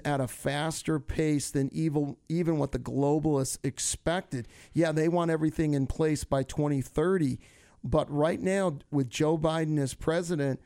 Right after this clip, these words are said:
you know, there are many that think, um, they're gonna move this year because they don't know who's gonna win in November. And of course, uh, former President, uh, Trump does not,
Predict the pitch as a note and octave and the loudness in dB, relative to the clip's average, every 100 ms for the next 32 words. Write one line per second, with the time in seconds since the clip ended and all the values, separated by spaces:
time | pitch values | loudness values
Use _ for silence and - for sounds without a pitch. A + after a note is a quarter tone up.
0 | - _ _ D3+ D3 D3 C#3+ D#3+ E3+ D#3 | -18 _ _ 0 2 2 2 2 2 0
1 | D3+ E3 E3 D#3+ - E3 D3+ D3 - - | 2 2 2 -2 -2 -2 0 -2 -8 -20
2 | _ _ D3 C#3+ C#3+ C#3 C#3 - C3+ C3 | _ _ -2 0 0 0 -4 -10 -2 0
3 | F3+ G#3 G#3 F3+ F3 F3 C3+ D#3+ E3 - | 2 2 2 4 4 2 2 2 2 0
4 | D3+ E3 A3+ F3+ B2+ - _ _ _ - | 0 2 2 0 -2 -8 _ _ _ -2
5 | D3 E3+ D3+ B2+ D3 D#3+ E3+ D#3+ E3+ E3+ | 0 0 0 2 2 2 0 2 2 4
6 | E3 D3+ E3+ D3+ C#3 D3+ D3+ C#3 C3+ B2+ | 2 2 0 0 2 2 2 2 0 0
7 | C#3 D#3+ F#3+ - _ _ _ _ _ _ | 0 0 -2 -4 _ _ _ _ _ _
8 | - - D3+ D3+ - D#3+ D#3+ D#3 - - | -12 -4 -2 -2 -2 0 2 0 -4 -2
9 | D3 C#3 C3+ C3+ - D3+ C#3 E3 D3+ C#3+ | 0 2 0 -2 -2 -2 0 0 2 0
10 | - - - _ _ _ C3 B2 - D#3+ | -2 -10 -20 _ _ _ -2 -2 -2 0
11 | D#3+ F#3 - C#3+ A2 D3 C#3+ C#3+ | 0 -2 0 0 2 2 2 -2